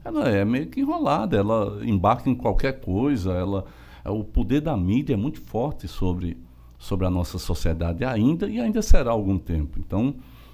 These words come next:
é um processo, é uma evolução, penso eu. Mas é claro que nós podíamos. Eu tentei, eu fiz o Pense Brasil, né? Na época que começou a balançar esse negócio aí da,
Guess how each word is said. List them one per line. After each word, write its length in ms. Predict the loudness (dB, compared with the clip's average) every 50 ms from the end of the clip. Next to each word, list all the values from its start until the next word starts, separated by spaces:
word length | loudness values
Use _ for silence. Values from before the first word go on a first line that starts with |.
| -20 -18 -16 -10
é 160 | -4 -2 -2
um 80 | 0 2
processo, 680 | 4 4 4 4 2 4 6 6 6 6 4 2 2 2
é 20 |
uma 300 | 2 2 2 0 0 0
evolução, 640 | 0 0 0 0 0 0 -4 -4 -2 0 0 0 2
penso 400 | 0 0 0 0 0 0 0 2
eu. 180 | 2 0 -2 -4 -8 -16 -20 -16 -6 -2
Mas 160 | 0 2 2
é 80 | 2 0
claro 380 | 0 0 0 0 0 0 0 0
que 80 | 0
nós 180 | 2 2 2 2
podíamos. 480 | 0 0 2 2 2 2 0 0 -4 -8 -10 -8 -4
Eu 120 | -4 -2 0
tentei, 460 | 2 2 2 2 4 2 2 2 2
eu 80 | 2 0
fiz 220 | 0 0 -2 -2
o 80 | -2 0
Pense 340 | 4 4 4 6 6 4
Brasil, 560 | 4 4 4 4 4 2 2 2 2 2 0 -2 -6 -10 -14 -16 -18 -20 -20 -20 -20 -20 -20 -20 -20 -20 -18 -8 -2
né? 240 | 0 2 2 2 2
Na 200 | 0 0 0 2
época 280 | 2 0 0 -2 -6
que 140 | -8 -6 -6
começou 480 | -4 0 0 2 2 2 0 0 0 0
a 40 |
balançar 680 | 0 0 -2 -2 0 2 0 0 0 0 0 2 2 2 2
esse 160 | 0 0 0
negócio 480 | 0 2 2 2 2 2 2 2 2 0
aí 120 | 0 -2
da, 280 | -4 -4 -4 -4 -4